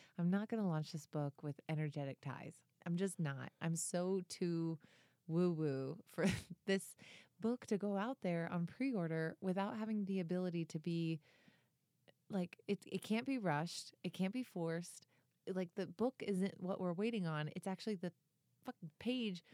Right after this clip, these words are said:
to sell the book. Like, I'm not gonna be like, "Hurry up and get this shit out there." It's like, it, there's clearly a reason. So I'm just such a believer in, like, you need to do as much as you can,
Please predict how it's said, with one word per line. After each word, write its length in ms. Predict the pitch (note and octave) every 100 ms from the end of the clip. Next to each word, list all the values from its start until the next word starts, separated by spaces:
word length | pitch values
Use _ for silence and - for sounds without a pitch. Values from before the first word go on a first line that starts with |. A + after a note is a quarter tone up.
| - -
to 100 | G3+
sell 220 | C#4+ C#4
the 80 | B3
book. 380 | C4 - - - _ _ _ A3+
Like, 260 | G#3 - - _ _ -
I'm 100 | D4
not 140 | G4+
gonna 180 | E4+ D#4
be 160 | A3+ B3+
like, 240 | A3+ E3 - _ _ - _ _
"Hurry 300 | - F4+ G4 G4+
up 100 | D#4 G#3+
and 180 | G#3 A3
get 160 | E4
this 140 | F4+ -
shit 220 | F#4+ E4+
out 120 | F4 -
there." 120 | F#3
It's 140 | A#3 A#3+
like, 160 | A#3+
it, 280 | - C#2 G#3
there's 220 | B3+ B3+
clearly 460 | - F4 D#4 C4+ A#3+
a 80 | G#3
reason. 580 | F3 D3+ - - F3+ F#3+ -
So 380 | G#3+ F3+ F3 F3 _ _ _ _ _ _ - -
I'm 140 | G#3
just 220 | G#3+ A3+ -
such 160 | G#3
a 40 | F3+
believer 380 | E3+ E3 D#3
in, 140 | D3 D3+
like, 240 | C#3+ C#3+ - - - - _ -
you 540 | F#3+ G3 F#3+ F3+ F3 - F3
need 280 | E3+ G3 G3
to 120 | G3
do 460 | D#3+ F3 D#3 C#3+ -
as 140 | D3+
much 260 | D#3 D#3 -
as 120 | E3
you 60 | F#3
can, 440 | F3+ F3+ C#3+ C#3